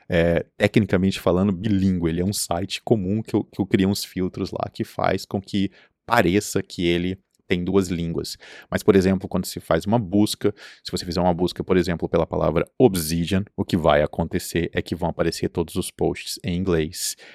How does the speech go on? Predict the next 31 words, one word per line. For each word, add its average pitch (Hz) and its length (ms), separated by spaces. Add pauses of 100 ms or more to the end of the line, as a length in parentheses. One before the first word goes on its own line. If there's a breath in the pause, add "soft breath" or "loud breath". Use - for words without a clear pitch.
(160 loud breath)
e 82 160
português - 600
relacionados 85 720
ao 82 100
Obsidian. 85 580 (220 loud breath)
Então 101 140
tem 107 100
várias 110 320
coisinhas 95 800 (240)
lá 95 200
no 95 120
site 92 420
que - 100
funcionam 95 520
dessa 98 240
forma, 90 420
tá, 85 160 (160)
tá 87 100
tudo 101 280
meio 98 280
que, - 220
que - 180
misturado. 90 600 (260 loud breath)
Alguns 98 300
menus 95 340
são 87 160
misturados, 98 640
o 92 60
rodapé 92 480
tem 85 160
coisas 87 560